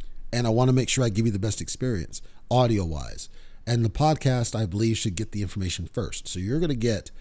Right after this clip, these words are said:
that audio, that coverage first. I'll let you know on the day who that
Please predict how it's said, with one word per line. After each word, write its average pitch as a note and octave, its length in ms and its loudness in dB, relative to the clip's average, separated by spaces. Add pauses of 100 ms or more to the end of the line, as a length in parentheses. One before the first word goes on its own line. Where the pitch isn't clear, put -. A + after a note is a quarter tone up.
(380)
that C3 280 0
audio, A2+ 480 2
that F#2+ 260 -4
coverage A2 500 0 (120)
first. - 420 -2
I'll G2 240 -2
let G#2+ 220 -2
you C3 80 2
know G#2+ 480 2 (580)
on B2+ 300 4
the C#3 100 6
day A#2+ 460 4 (560)
who C#3+ 220 6
that B2+ 280 2